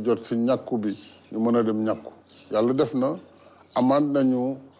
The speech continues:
euh, benn programme bu am solo, lu tolloog ñetti téeméeri junni ci ay vaccin, réewum Chine, euh, may nañu ko, ñu war a mën a continuer kon programme boobu, ginnaaw bi ñu amee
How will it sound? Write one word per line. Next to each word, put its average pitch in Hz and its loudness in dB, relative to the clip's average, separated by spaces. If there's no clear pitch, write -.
euh, 120 4
benn 120 2
programme 117 2
bu 107 0
am 113 -2
solo, 131 2
lu 113 -10
tolloog 127 2
ñetti 123 -4
téeméeri 131 2
junni 131 2
ci - -2
ay 120 2
vaccin, 120 0
réewum 117 0
Chine, 127 -2
euh, 107 2
may 113 0
nañu 127 4
ko, 117 -2
ñu 113 -4
war 117 4
a 117 2
mën 113 0
a 113 0
continuer 135 0
kon 113 -2
programme 107 0
boobu, 107 0
ginnaaw 120 2
bi 113 -2
ñu 117 2
amee 117 -2